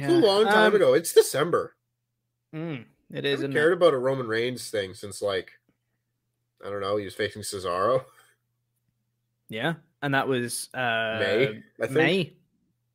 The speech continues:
Speaker 2: That was
Speaker 1: Yeah.
Speaker 2: May.
Speaker 1: Show's bad.
Speaker 2: Seven, seven months.
Speaker 1: Yeah. Show's
Speaker 2: Mm.
Speaker 1: bad. It's a bad show.
Speaker 2: Mm. Mm. Rampage is a show that happened, uh,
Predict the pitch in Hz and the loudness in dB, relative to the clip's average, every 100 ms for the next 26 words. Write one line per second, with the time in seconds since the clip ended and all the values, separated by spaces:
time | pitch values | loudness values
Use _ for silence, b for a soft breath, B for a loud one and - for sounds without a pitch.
0 | - 110 117 117 123 127 _ _ _ _ | -10 -6 -4 -2 -4 -6 _ _ _ _
1 | - _ _ - 156 - - - 87 - | -20 _ _ -14 -12 -12 -10 -8 -8 -8
2 | - 233 277 165 - - 277 147 208 - | -2 0 0 -2 -6 -8 -6 -4 -6 -10
3 | - _ _ _ - 104 107 101 _ _ | -16 _ _ _ -8 -6 -4 -6 _ _
4 | _ _ _ - 339 196 104 90 95 - | _ _ _ 0 0 2 0 0 -2 -4
5 | _ - - 165 147 - 95 95 139 - | _ -12 2 4 4 0 -2 0 -2 -8
6 | _ _ _ _ 156 170 131 _ _ B | _ _ _ _ -8 -6 -6 _ _ B
7 | B B B - 254 294 220 160 117 - | B B B 6 8 10 10 10 6 -2
8 | - - 165 143 165 143 131 156 247 262 | -8 -6 -4 2 2 4 4 4 4 0
9 | - _ _ _ _ _ _ _ _ _ | -6 _ _ _ _ _ _ _ _ _
10 | - 151 151 151 147 143 143 | -4 2 4 6 6 6 4